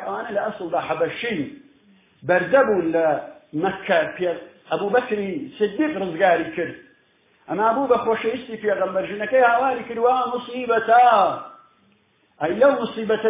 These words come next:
بیلال دەمرێ لە نێو ئێمە." فەرمووی، "نا، ژنە، چ خوا وا مەڵێ؟" بڵێ، "وا فەریحەتا، ئەی لەو خۆشیە کە بیلال دەمرێ.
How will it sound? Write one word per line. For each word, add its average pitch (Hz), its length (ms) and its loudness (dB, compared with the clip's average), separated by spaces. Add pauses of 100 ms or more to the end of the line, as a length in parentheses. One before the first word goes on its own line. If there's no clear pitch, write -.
بیلال 208 380 4
دەمرێ 196 320 0
لە 180 120 0
نێو 185 220 0
ئێمە." 143 300 -2 (600)
فەرمووی، 254 420 0
"نا، 262 120 4 (140)
ژنە، 233 300 0
چ - 20 -8 (120)
خوا 233 180 4 (100)
وا 220 100 8 (120)
مەڵێ؟" 147 240 -2 (840)
بڵێ، 208 300 0
"وا 247 140 6 (200)
فەریحەتا، 240 760 6 (880)
ئەی 190 140 0 (120)
لەو 254 120 8 (120)
خۆشیە 240 520 4
کە 233 160 2
بیلال 220 320 6 (100)
دەمرێ. 190 360 2